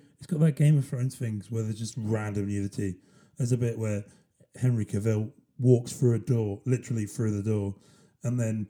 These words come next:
he's just in a room full of random naked women eating fruit and picking fruit <laughs> for no reason.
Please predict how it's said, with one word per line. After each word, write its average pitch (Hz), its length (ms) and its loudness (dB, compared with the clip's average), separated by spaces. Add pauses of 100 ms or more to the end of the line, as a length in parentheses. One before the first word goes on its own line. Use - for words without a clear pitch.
(140)
he's 104 140 -12
just - 160 -12
in 123 60 -4
a 117 40 -4
room 110 240 -2
full 113 180 -2
of 107 180 -4 (500)
random 110 420 0
naked 110 320 -4
women 107 380 -4 (260)
eating 117 240 -4
fruit 123 340 0
and 104 120 -6
picking 120 280 -2
fruit 139 380 0
<laughs> - 1600 -16
for 170 60 -2
no 143 240 4
reason. 131 480 4